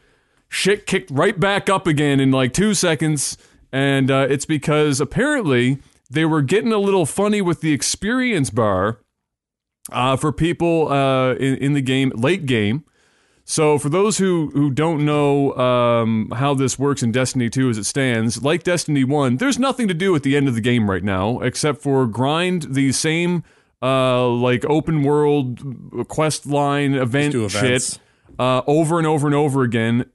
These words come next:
Speaker 1: to ear-, earn bright engrams, which is essentially a loot box, which gives you cosmetic related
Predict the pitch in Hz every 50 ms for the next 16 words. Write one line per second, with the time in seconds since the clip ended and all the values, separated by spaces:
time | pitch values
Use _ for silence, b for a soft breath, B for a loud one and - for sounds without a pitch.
0 | _ _ - 143 147 147 143 139 147 147 - 139 147 160 170 170 - 175 180 185
1 | 185 175 143 113 - 143 160 175 190 190 - _ _ - 151 165 175 165 143 131
2 | 135 127 117 104 98 95 87 104 120 131 127 147 139 143 127 143 131 - 131 123
3 | - 127 123 123 120 117 131 131 - - 110 101 98 107 120 - - - 120 131
4 | 107 - - 135 135 117 107 110 120 123 123 120 117 117 110 b b b b b
5 | b _ - 127 127 127 113 113 120 127 127 127 131 123 - 123 123 123 117 120
6 | 123 120 120 120 113 107 107